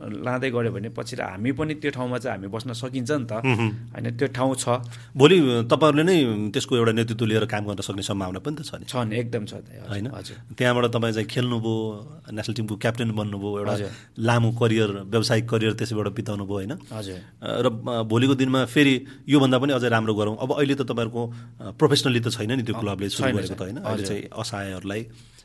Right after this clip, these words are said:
Speaker 2: अ, विभिन्न जिल्लाको असहायहरूलाई ल्याएर
Speaker 1: उम्।
Speaker 2: उहाँहरूको केही सर्तहरू छ, त्यो सर्त मान्ने, त्यो सर्त पुरा भएको, अ, बच्चाहरूले मात्रै त्यहाँ बस्न पाउने स्थिति छ,
Speaker 1: हजुर।
Speaker 2: होइन? भोलि यस्तो पनि हुनसक्छ कि सबै, उम्,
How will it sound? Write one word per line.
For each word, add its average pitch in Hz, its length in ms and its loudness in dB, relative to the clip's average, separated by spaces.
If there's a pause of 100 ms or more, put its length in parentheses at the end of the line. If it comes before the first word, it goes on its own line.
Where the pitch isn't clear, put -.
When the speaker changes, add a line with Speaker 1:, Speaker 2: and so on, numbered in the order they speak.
(200)
Speaker 2:
अ, 98 340 -12
विभिन्न 104 300 -4
जिल्लाको 98 360 -6
असहायहरूलाई 92 460 -6
ल्याएर 92 260 -8
Speaker 1:
उम्। - 320 -12
Speaker 2:
उहाँहरूको 101 240 -4
केही 104 180 -2
सर्तहरू 107 460 0
छ, 104 100 -6
त्यो 113 160 -2
सर्त 120 240 4
मान्ने, 113 540 0
त्यो 120 80 -4
सर्त 117 220 0
पुरा 120 200 2
भएको, 101 240 -2
अ, - 800 -10
बच्चाहरूले 107 380 2
मात्रै 110 180 2
त्यहाँ 110 180 -2
बस्न 101 200 -6
पाउने 92 280 -6
स्थिति 95 220 -8
छ, - 20 -4
Speaker 1:
हजुर। 98 140 -4
Speaker 2:
होइन? 98 200 -8 (600)
भोलि 143 240 10
यस्तो 185 160 2
पनि 196 140 0
हुनसक्छ 147 320 0
कि 160 120 -2
सबै, 151 580 -2
उम्, - 100 -10